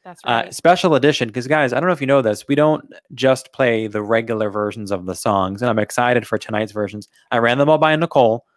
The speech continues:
Speaker 2: She was able to guess some of them, so I know that it's a good level of
Speaker 1: Okay.
Speaker 2: difficulty.
Speaker 1: Yeah. If there's,
Speaker 2: And,
Speaker 1: like,
Speaker 2: uh,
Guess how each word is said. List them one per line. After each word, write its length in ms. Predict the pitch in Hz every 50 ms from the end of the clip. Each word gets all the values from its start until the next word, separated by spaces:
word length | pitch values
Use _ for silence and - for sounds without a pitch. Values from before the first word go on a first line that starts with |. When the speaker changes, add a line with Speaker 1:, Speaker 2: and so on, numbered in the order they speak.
| _ _ _ -
Speaker 2:
She 120 | - 147
was 80 | 139 135
able 200 | 147 147 143 156
to 60 | 143 135
guess 240 | 135 135 131 131
some 200 | - 139 135 131
of 100 | 123 107
them, 200 | 104 107 107 107
so 120 | - - 113
I 60 | 113
know 120 | 117 117
that 140 | 113 110 107
it's 220 | 107 101 - - - - -
a 60 | 123
good 200 | 110 123 123 117
level 280 | 117 120 113 113 107
of 80 | 104 95
Speaker 1:
Okay. 100 | - 110
Speaker 2:
difficulty. 560 | - - - - 104 92 - - 101 98 101 _ _ _ _ _
Speaker 1:
Yeah. 200 | 196 175 165 160 _ _ _ _ _ _ _ _ _
If 120 | - 226 -
there's, 120 | 117 110 104 101
Speaker 2:
And, 80 | 101 104
Speaker 1:
like, 100 | 104 98
Speaker 2:
uh, 140 | 92 92